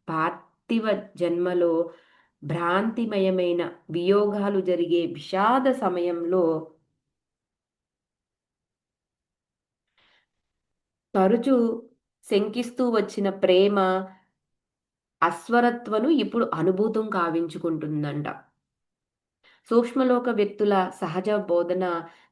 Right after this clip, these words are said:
తెర తీల్చుకుని మానవ కార్యకలాపాల్ని గమనిస్తూ ఉంటుందండి. కానీ మానవుడు మాత్రం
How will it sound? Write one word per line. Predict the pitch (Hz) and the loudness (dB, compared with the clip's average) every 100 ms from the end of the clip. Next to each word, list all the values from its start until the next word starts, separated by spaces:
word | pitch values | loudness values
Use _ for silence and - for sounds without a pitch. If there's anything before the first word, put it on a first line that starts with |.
| - | 0
తెర | 190 185 | 2 2
తీల్చుకుని | 190 233 214 214 208 196 | 2 0 -2 -2 0 0
మానవ | 175 165 185 190 | 0 -2 -2 -2
కార్యకలాపాల్ని | 185 160 175 175 175 175 170 170 170 160 | -2 -2 -2 -4 -4 -4 -6 -6 -4 -4
గమనిస్తూ | 147 143 170 - 196 | -4 -2 -4 0 2
ఉంటుందండి. | 175 156 156 156 147 | 2 0 -4 -4 -6
కానీ | 151 170 165 | -6 -4 -4
మానవుడు | 165 151 151 175 196 | -2 -2 -2 0 0
మాత్రం | 196 180 175 175 165 | -2 -4 -4 -4 -4